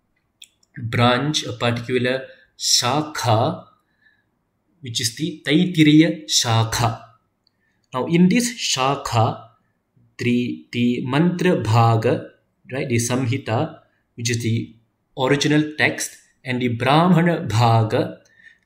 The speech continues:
that which com-, uh, contains the commentaries, the applications of the Mantra Bhaga, are intermixed, and there is no clear boundary of these parts in any portion of this Veda. Not mean black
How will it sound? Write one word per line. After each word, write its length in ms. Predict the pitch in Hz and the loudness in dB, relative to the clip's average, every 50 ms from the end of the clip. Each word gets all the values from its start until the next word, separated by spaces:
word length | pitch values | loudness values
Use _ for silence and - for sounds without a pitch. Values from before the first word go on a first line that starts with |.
| _ _ - | _ _ -4
that 180 | 123 123 - 139 | -2 -2 -2 -2
which 220 | 131 120 - - | -4 -6 -6 -4
com-, 360 | - 123 120 120 120 117 - _ _ _ _ _ | -2 -2 -2 -2 -2 -6 -10 _ _ _ _ _
uh, 200 | 147 123 113 113 | -6 -6 -4 -2
contains 400 | 117 127 127 127 143 147 151 151 | -4 -4 -4 -2 -2 -2 -2 -2
the 80 | 139 117 | -6 -10
commentaries, 800 | - - 131 151 165 170 170 160 - 139 135 135 139 139 131 - | -8 -4 -2 0 0 0 0 0 -2 -2 -2 0 -2 -2 -4 -4
the 140 | - 110 110 | -4 -4 -4
applications 640 | 110 110 - 139 123 - 123 113 - 131 131 123 - | -4 -4 -6 -8 -6 -4 -6 -4 -4 -6 -8 -10 -8
of 240 | - 135 127 - - - _ | -6 -6 -6 -6 -8 -12 _
the 320 | 110 107 110 104 - - _ _ _ | -6 -4 -4 -6 -8 -12 _ _ _
Mantra 480 | - 113 117 123 127 120 135 135 131 98 | -6 -4 -2 -2 -2 -2 -2 -2 -2 -2
Bhaga, 680 | 92 95 110 110 113 110 107 110 120 143 160 - - _ _ _ - - - _ _ _ _ _ _ _ _ | -2 -2 0 0 0 0 0 -2 -2 -4 -4 -6 -12 _ _ _ -20 -20 -20 _ _ _ _ _ _ _ _
are 200 | - 135 139 147 | -4 -2 -2 0
intermixed, 800 | 160 185 190 190 190 214 160 123 113 113 113 - - - - - _ | 4 4 2 4 2 0 0 2 2 0 0 -2 -6 -10 -12 -14 _
and 220 | 135 123 123 120 | -6 -6 -4 -2
there 80 | 127 127 | -2 -2
is 180 | 143 - - - | -2 -2 -4 -2
no 300 | 135 143 160 175 165 - | 0 2 2 2 0 -4
clear 280 | - - 147 139 143 151 | -10 -6 0 2 2 2
boundary 640 | 151 - 117 113 120 123 127 120 123 123 123 127 135 | 2 2 0 0 0 0 0 -2 -2 0 0 -2 -2
of 220 | - 120 107 101 98 | -4 -6 -8 -8 -6
these 260 | 117 123 127 117 - | -4 -4 -4 -4 -6
parts 680 | - _ 123 110 107 107 - - - - - - - _ | -8 _ -4 -4 -4 -4 -4 -6 -8 -8 -8 -12 -12 _
in 160 | 143 131 - | -6 -6 -6
any 240 | - 120 120 151 170 | -4 -2 -2 -2 -2
portion 400 | - - 113 110 - - 127 113 | -2 -2 -2 -2 -2 -2 -4 -4
of 140 | 104 104 - | -4 -4 -4
this 180 | 117 113 117 | -6 -8 -6
Veda. 440 | - - 104 104 104 104 101 - - _ _ _ _ _ _ _ _ _ _ _ _ | -6 -6 -4 -4 -4 -6 -8 -12 -14 _ _ _ _ _ _ _ _ _ _ _ _
Not 160 | 170 185 - | -4 -4 -2
mean 400 | 147 143 151 151 131 113 117 - _ | 0 2 2 2 0 -2 -6 -8 _
black 520 | 113 104 104 110 127 151 - - - - | -2 -2 0 0 -2 -2 -4 -8 -16 -20